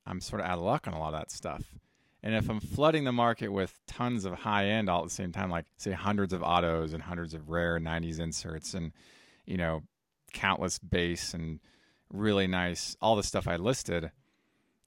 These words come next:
when I flood the market, if I say,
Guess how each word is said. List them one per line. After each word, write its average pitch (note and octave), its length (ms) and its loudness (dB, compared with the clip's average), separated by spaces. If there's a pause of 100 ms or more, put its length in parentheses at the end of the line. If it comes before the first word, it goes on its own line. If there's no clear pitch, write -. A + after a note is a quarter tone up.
when G#2+ 160 4
I G#2+ 80 6
flood C#3+ 260 6
the A2+ 60 4
market, G#2+ 640 6 (800)
if B2+ 160 4
I C3 100 10
say, C3+ 240 4